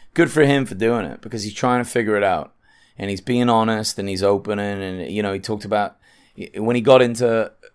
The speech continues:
talking about how much they fight, you know, that they fight a lot. And, uh, I just do. I really do appreciate his honesty. He puts it all out there. And, and it's a great way to find solutions, 'cause you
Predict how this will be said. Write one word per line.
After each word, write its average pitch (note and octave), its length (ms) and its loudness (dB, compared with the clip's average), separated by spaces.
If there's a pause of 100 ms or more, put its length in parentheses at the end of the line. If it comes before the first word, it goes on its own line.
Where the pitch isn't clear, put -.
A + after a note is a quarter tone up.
(440)
talking A#2 320 -2
about A2+ 220 -2
how A#2+ 80 -2
much A#2 220 -4
they G#2+ 80 -2
fight, G#2+ 560 -4
you G2+ 100 -12
know, G2 160 -6
that F#2+ 120 -6
they - 80 -10
fight G#2+ 340 2
a G2+ 40 2
lot. D#2 300 -4 (560)
And, F#2 480 -6
uh, F2+ 460 -2
I G#2+ 100 0
just D3+ 320 -6
do. C#3+ 300 0 (160)
I - 60 -10
really B2 360 0
do A#2 220 0
appreciate G#2+ 640 -4 (460)
his G#2 240 -4
honesty. F#2+ 600 -4 (720)
He E2 120 -12
puts A#2+ 320 6
it B2+ 60 4
all A#2 180 6
out A#2 240 4
there. C#2 240 -6 (260)
And, - 160 -12
and F#2+ 220 -8
it's F#2+ 160 -6
a G2 60 -8
great A2+ 300 2
way A2 240 0
to G#2 80 -2
find A2 380 -2
solutions, A2 760 -6 (380)
'cause F#2 180 -6
you G2 80 -10